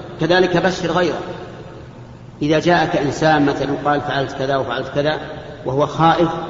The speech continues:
فبشره، أدخل عليه السرور، ولا سيما في عيادة المريض. إذا عدت مريضا ف-، فأقول له: "أبشر بالخير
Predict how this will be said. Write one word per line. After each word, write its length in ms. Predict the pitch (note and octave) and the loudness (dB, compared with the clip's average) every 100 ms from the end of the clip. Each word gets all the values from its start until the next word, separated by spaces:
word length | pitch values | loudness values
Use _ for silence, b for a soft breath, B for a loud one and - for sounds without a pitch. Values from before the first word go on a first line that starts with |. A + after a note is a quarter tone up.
| - - - - - | -10 -12 -14 -14 -8
فبشره، 480 | F3 E3 - - D3+ - - - - - - | -4 -4 -2 0 0 0 -8 -10 -12 -14 -2
أدخل 320 | E3 E3+ - C3+ | 0 2 0 0
عليه 200 | D3+ C#3+ | 0 0
السرور، 420 | - B2 D3 B2+ G2 - - - - - - - | -2 -4 -2 -2 -6 -12 -14 -16 -16 -18 -12 0
ولا 220 | D3+ E3 | 4 4
سيما 540 | D#3 E3+ F3 E3+ F3 F3 - - - - - | 4 4 8 8 6 4 0 -4 -8 -8 -4
في 360 | D#3 E3 E3+ D#3+ | 4 8 8 6
عيادة 420 | C3+ E3 E3 D#3+ | 4 4 4 2
المريض. 400 | D3 D3+ D#3+ D#3+ - - - - - - - - - - - - C#3 | 2 4 6 4 2 -6 -6 -12 -12 -14 -16 -16 -16 -18 -18 -10 -2
إذا 180 | C#3+ | 2
عدت 360 | D#3+ D3 E3+ - | 4 4 2 4
مريضا 720 | D#3+ D#3+ F3+ D#3+ E3+ E3+ - - - - - - - - - - - - - - | 4 8 8 8 6 2 -2 -4 -6 -8 -10 -12 -14 -16 -18 -18 -18 -18 -14 -2
ف-، 40 | |
فأقول 640 | D3 - - D#3 D#3 F3+ | -2 -2 -2 -2 2 4
له: 220 | F3+ D#3+ F3 | 6 6 4
"أبشر 260 | D3 D#3+ | 2 0
بالخير 680 | D3 D#3+ - E3 D#3+ - - | 0 -2 2 4 4 2 -4